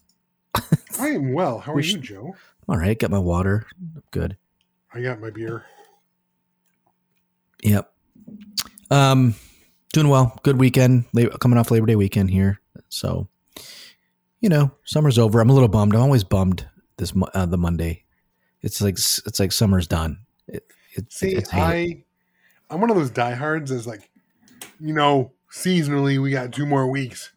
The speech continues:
Speaker 2: so it's
Speaker 1: Yeah,
Speaker 2: still
Speaker 1: yeah.
Speaker 2: summer.
Speaker 1: Uh-huh.
Speaker 2: But, you know, it's Michigan, yes. I mean, I noticed on Sunday we, we grilled over at the parents'.
Speaker 1: Yep.
Speaker 2: And you can already see the light shifted already. You
Speaker 1: Yeah.
Speaker 2: know?
Speaker 1: Yeah.
Speaker 2: It's starting to feel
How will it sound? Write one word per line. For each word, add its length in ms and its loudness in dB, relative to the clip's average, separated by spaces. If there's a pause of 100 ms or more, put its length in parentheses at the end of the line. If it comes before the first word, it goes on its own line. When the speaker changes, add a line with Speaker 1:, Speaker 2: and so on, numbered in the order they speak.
(100)
Speaker 2:
so 300 -10
it's 60 2
Speaker 1:
Yeah, 120 2
Speaker 2:
still 120 0
Speaker 1:
yeah. 60 0
Speaker 2:
summer. 420 -8 (340)
Speaker 1:
Uh-huh. 300 -4 (960)
Speaker 2:
But, 100 -10
you 80 -4
know, 80 -2
it's 200 -8
Michigan, 420 -4
yes. 400 -6 (420)
I 40 -16
mean, 160 -12
I 100 -2
noticed 480 -4 (220)
on 240 -6
Sunday 600 -10 (100)
we, 260 -16
we 180 -18
grilled 420 -18
over 220 -20
at 100 -20
the 60 -20
parents'. 460 -20 (300)
Speaker 1:
Yep. 180 -2 (580)
Speaker 2:
And 320 -10 (360)
you 80 -10
can 120 -4
already 180 0
see 280 -8
the 140 -10
light 240 -14
shifted 460 -8
already. 500 -8 (460)
You 60 -2
Speaker 1:
Yeah. 140 6
Speaker 2:
know? 160 -8 (960)
Speaker 1:
Yeah. 160 -2
Speaker 2:
It's 80 -8
starting 240 -10
to 60 -10
feel 320 -6